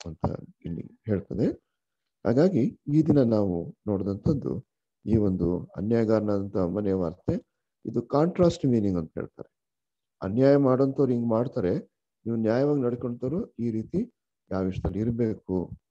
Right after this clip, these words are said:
ಅಂತ ಹೇಳಿ ನಾವು ನೋಡಿದ್ವಿ. ಇದು ನಮ್ಮ ರಕ್ಷಕನು ಮೇಲಾದ ಸೊಲೊಮೋನನಾಗಿ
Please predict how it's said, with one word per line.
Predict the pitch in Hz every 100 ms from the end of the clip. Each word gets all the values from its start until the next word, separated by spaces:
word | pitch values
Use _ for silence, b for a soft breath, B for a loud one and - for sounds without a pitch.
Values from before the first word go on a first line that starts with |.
| _
ಅಂತ | 82 -
ಹೇಳಿ | 131 160 101 185 _ _ _ _
ನಾವು | 101 92 87 80 90 - -
ನೋಡಿದ್ವಿ. | 104 98 110 147 - _ _ _ -
ಇದು | 131 139 143 226 - _ _ _ _ _ _ _ _ -
ನಮ್ಮ | 104 104
ರಕ್ಷಕನು | 113 - 147 151 120 95 156 - _ _
ಮೇಲಾದ | 92 110 135 151 143 135
ಸೊಲೊಮೋನನಾಗಿ | 131 120 135 131 107 92 120 131 - -